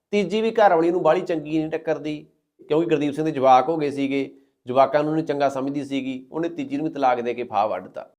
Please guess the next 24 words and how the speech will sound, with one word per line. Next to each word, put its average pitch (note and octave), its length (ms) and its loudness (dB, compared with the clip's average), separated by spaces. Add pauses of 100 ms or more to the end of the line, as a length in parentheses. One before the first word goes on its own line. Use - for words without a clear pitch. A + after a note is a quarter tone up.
(140)
ਹੁਣ C4 180 10
ਗੁਰਦੀਪ A#3 420 4
ਸਿੰਘ B3 200 2
ਡਿਊਟੀ G#3 280 0
ਤੇ G3+ 80 -6
ਜਾਂਦਾ G#3+ 340 4
ਸੀਗਾ G#3 500 0 (220)
ਤੇ E3+ 240 8
ਹੁਣ E3+ 200 4
ਜਵਾਕਾਂ C#3+ 420 4
ਦਾ F#3+ 100 2
ਬੜਾ F#3+ 180 4
ਔਖਾ F#3 220 0
ਹੋਇਆ F#3+ 160 4
ਪਿਆ E3 220 -2
ਸੀ, E3+ 120 -4
ਕਿਉਂਕਿ E3+ 220 -2
ਜਵਾਕਾਂ D#3 400 0
ਨੂੰ D#3 80 -2
ਰੋਟੀ D3+ 260 -4
ਪਾਣੀ D3+ 200 -6
ਬਣਾ D3 260 -4
ਕੇ C#3 100 -8
ਦੇਣਾ, C3+ 520 -2